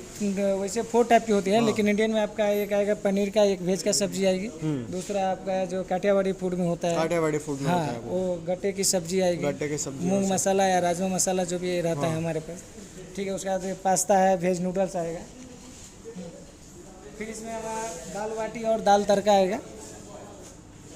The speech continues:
Speaker 2: अच्छा, दाल बाटी और दाल तड़का है।
Speaker 1: हाँ, दाल बाटी और दाल तड़का आएगा। ये कैटेगरी उसमें मैकरोनी, पाइनएप्पल आएगा, पापड़ आएगा। इसके
Speaker 2: ओके।
Speaker 1: बाद इसमें हमारा पीस पुलाव, दाल मखनी, ये हमारा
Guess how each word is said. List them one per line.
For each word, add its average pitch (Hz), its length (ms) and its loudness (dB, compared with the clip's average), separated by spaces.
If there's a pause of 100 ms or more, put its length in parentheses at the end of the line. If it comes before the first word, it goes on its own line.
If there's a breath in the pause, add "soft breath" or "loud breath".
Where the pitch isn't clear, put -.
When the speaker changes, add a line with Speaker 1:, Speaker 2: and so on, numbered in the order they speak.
(220)
Speaker 2:
अच्छा, 127 240 -12
दाल 139 180 -4
बाटी 139 260 -4
और 143 60 -4
दाल 131 220 -4
तड़का 123 300 -8
है। 185 80 -4
Speaker 1:
हाँ, 160 280 -8
दाल 185 160 -4
बाटी 190 380 -4
और 190 280 2
दाल 175 220 0
तड़का 175 320 -2
आएगा। 170 240 -2
ये 202 260 -10
कैटेगरी 180 460 -2
उसमें 180 280 -4
मैकरोनी, 190 480 0
पाइनएप्पल 185 500 0
आएगा, 180 220 2
पापड़ 185 420 2
आएगा। 170 200 0
इसके - 840 -12
Speaker 2:
ओके। 127 140 -8
Speaker 1:
बाद 185 260 -2
इसमें 190 220 -12
हमारा 190 200 -6
पीस 190 300 -8
पुलाव, 190 520 2
दाल 180 160 0
मखनी, 185 560 -6 (840)
ये 185 60 -6
हमारा 185 320 -8